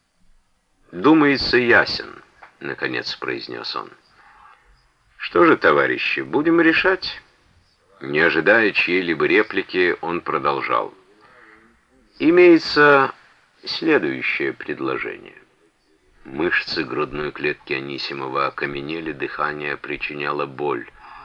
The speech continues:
Мучительно тянуло бросить взгляд на Берия, но победила выдержка.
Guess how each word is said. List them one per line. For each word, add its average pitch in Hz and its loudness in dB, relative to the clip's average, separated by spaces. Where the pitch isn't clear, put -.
Мучительно 85 -4
тянуло 82 -6
бросить 80 -4
взгляд 78 -6
на 80 -4
Берия, 73 -4
но 65 -10
победила 69 -4
выдержка. 67 -4